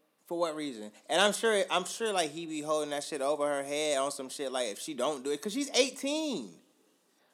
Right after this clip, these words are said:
Like, she's old enough to where she, she don't have to do shit for, for that. You know what I'm saying? He ain't, he ain't got no,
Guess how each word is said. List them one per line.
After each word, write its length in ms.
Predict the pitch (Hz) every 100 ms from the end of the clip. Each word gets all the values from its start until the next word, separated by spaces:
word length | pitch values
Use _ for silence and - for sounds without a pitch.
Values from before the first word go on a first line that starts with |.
| -
Like, 200 | 214 220
she's 300 | 254 262 214
old 240 | - 214 220
enough 260 | 202 202 202
to 80 |
where 280 | 196 196 190
she, 420 | 185 - 240 180 - _ -
she 340 | - - 277
don't 180 | 269 254
have 180 | 240 240
to 60 | 220
do 160 | 226
shit 320 | 220 226 220 208
for, 200 | 214 196
for 160 | 220
that. 160 | 208 202
You 160 | 233
know 80 | 262
what 60 | 254
I'm 20 |
saying? 220 | 262 247
He 160 | 254 262 254
ain't, 140 | 240
he 200 | - 247
ain't 220 | 240 233 226
got 120 |
no, 60 | 214